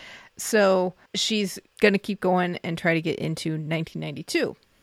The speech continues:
Things are going well. In nineteen ninety, she is the reigning world champ. Fast forward to August fifteenth. The wall is down. Countries are still separate. She and about ten of her teammates are out cycling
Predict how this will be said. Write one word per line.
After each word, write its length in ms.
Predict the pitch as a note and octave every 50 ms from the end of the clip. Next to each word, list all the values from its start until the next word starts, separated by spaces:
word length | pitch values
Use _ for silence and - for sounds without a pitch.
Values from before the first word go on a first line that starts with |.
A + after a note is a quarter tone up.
| _ _ _ _ _ _ _ _ _ _ _ -
Things 240 | - G3 F#3 F#3 G3
are 40 |
going 280 | F#3+ G#3 A3+ B3+ C4 B3+
well. 280 | G#3+ F3 D#3 E3+ A#3 - _ _ _ _ _ _ _ _ _ _ _ _ -
In 160 | G#3+ G3+ F#3+
nineteen 320 | F#3+ G3+ G#3 - - A#3+
ninety, 280 | A3+ G3+ F#3+ G3 G3+ G#3+
she 260 | G#3 - - G3 E3+
is 200 | - F#3 F3+ -
the 220 | - G3 F#3+ F#3+ F#3
reigning 460 | E3+ F3+ F#3 F3+ F3+ F#3 F#3+ G3+ F#3+
world 260 | F3+ F3 F3+ G3+ -
champ. 360 | - - C#3 - G3 G#3+ - - - _ _ _ _ _ _ _ _ _ _ _ _ _ _ _ _ _
Fast 380 | _ - - A3 G#3 F#3 - -
forward 240 | G3+ F#3+ F#3 F3
to 200 | - - F#3 E3+ - -
August 300 | F#3+ F3 E3 F3 - -
fifteenth. 640 | - A#2 - - - D#4 - A#3+ - D#4+ - - - - _ _ _ _ _ _ _ _ _ _ _ _ _
The 80 | - G3+
wall 240 | G3 F#3 F#3 F#3+ A#3
is 120 | C4+ -
down. 340 | - F#3+ D#3+ D#3 F#3+ A#3+ A#3+ _ _ _ _ _ _ _ _ _ _ _ _ -
Countries 400 | - A3 G#3 - A3+ A3+ G#3+ A3+
are 40 |
still 220 | G#3+ - - A3+ A3
separate. 480 | - - F#3 D#3+ - D#3+ D#3 G#3 - _ _ _ _ _ _ _ _ - - - _ _ _ _ _ _ _ -
She 380 | - - B3+ B3 B3 B3+ B3 -
and 160 | A#3+ A#3 A3
about 240 | G#3 G3+ F#3+ - -
ten 220 | - - G3+ F#3+
of 100 | G3+ G#3+
her 80 | - A3+
teammates 540 | G#3+ - A3 F#3+ F3+ E3+ E3 F#3 - - G3+
are 100 | E3+ -
out 240 | - F3 - - -
cycling 580 | - - E3 D#3 - - D3 D3+ E3+ A3+ A#3+